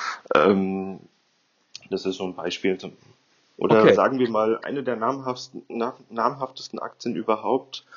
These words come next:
Speaker 1: ähm, Beyond Meat. Ja.
Speaker 2: Ja.
Speaker 1: Da,
Speaker 2: Ja, das
Speaker 1: die
Speaker 2: mhm.
Speaker 1: geht, äh, zum Beispiel auch nicht auf, äh, Xetra und,
Speaker 2: Mhm.
Speaker 1: ähm, da ist gerade bei dieser Kursschwankung, ähm, ein Börsenmakler extrem gefragt, da Kurse zu stellen für.
Speaker 2: Okay. Ähm, jetzt muss ich da direkt nochmal einhaken.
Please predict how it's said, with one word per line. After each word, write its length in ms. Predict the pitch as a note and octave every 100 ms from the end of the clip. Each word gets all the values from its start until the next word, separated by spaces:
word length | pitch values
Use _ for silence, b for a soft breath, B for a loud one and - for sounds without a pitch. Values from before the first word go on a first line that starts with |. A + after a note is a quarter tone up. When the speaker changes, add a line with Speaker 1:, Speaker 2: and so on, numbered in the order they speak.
| B B B B -
Speaker 1:
ähm, 240 | A2+ A#2
Beyond 400 | A2 G#2+ G#2+ G#2
Meat. 500 | A2 D3+ F#3+ - - _ _
Ja. 280 | A2 A2 A#2
Speaker 2:
Ja. 200 | B2+ C3 - b b _
Speaker 1:
Da, 120 | A2 A#2
Speaker 2:
Ja, 260 | A#2 C3
das 180 | A#2+ A2+
Speaker 1:
die 180 | A#2 B2
Speaker 2:
mhm. 40 |
Speaker 1:
geht, 340 | G#2+ C3 - -
äh, 160 | G#2+
zum 140 | A2+ A#2
Beispiel 260 | A2 G#2+
auch 160 | - F3
nicht 180 | D#3+ -
auf, 240 | - - -
äh, 100 | F#2+
Xetra 560 | - - G2 - A#2 C#3
und, 320 | - A2+ A2+
Speaker 2:
Mhm. 180 | C3 A2+
Speaker 1:
ähm, 320 | A2 A2 G#2+
da 140 | - -
ist 540 | C#3+ C3 - - -
gerade 240 | - F#2 C3+
bei 120 | A#2
dieser 280 | A2 A#2 A2 - - - D3+ F#3+ - -
Kursschwankung, 880 | - - G2 F#2 D3 D3 C3 B2+ A2
ähm, 340 | - G#2+ A2+
ein 160 | A2 G2+
Börsenmakler 540 | G#2 A#2+ A2 G#2+ A2
extrem 340 | - - G2 G#2
gefragt, 360 | G#2 F2+ F#2 -
da 260 | G2+ G2 G2 -
Kurse 300 | G2 G2+ G#2
zu 140 | E2+
stellen 320 | - D#2+ E2
für. 140 | - - -
Speaker 2:
Okay. 360 | A#2+ - A2 - B B B -
Ähm, 280 | B2 B2
jetzt 160 | B2+ -
muss 140 | D#3+
ich 80 | E3
da 140 | C#3+ C3
direkt 240 | C#3+ -
nochmal 240 | E3 C3+
einhaken. 720 | F#2 D3+ F3+ E3+ F3+ F#3+ F#3